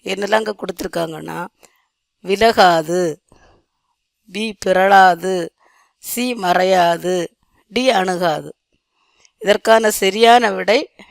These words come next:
டி அணுகாது. அணுகாதுன்னா நெருங்காது, அகலாதுன்னா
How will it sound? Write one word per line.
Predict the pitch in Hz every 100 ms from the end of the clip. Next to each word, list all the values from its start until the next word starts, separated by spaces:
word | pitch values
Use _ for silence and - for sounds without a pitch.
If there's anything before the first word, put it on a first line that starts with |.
| _ _
டி | 208 262
அணுகாது. | 196 185 196 196 160 143 _ _ _ _ _ _ _ _ _
அணுகாதுன்னா | - 214 240 226 214 240 330
நெருங்காது, | 220 214 196 170 143 240 _ _ -
அகலாதுன்னா | - 202 220 233 226 233 233